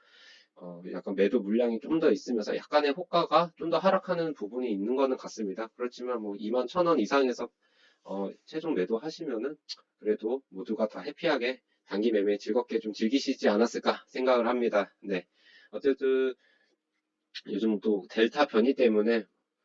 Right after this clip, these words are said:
사 단계 격상되고, 뭐, 여섯 시 이후로는 뭐, 모임도 금지, 사실상 금지되고, 이런 상황에서 교촌 치킨은 또 배달 수혜주이기도 하기 때문에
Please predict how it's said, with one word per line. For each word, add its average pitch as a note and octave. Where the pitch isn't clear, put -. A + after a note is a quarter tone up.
사 -
단계 A#2+
격상되고, G2+
뭐, F2+
여섯 -
시 A#2
이후로는 G#2+
뭐, F#2
모임도 G#2
금지, G2+
사실상 D#3+
금지되고, G#2
이런 A#2+
상황에서 D#3+
교촌 D#3
치킨은 D3+
또 C3
배달 C3+
수혜주이기도 D#3
하기 E3
때문에 G#3+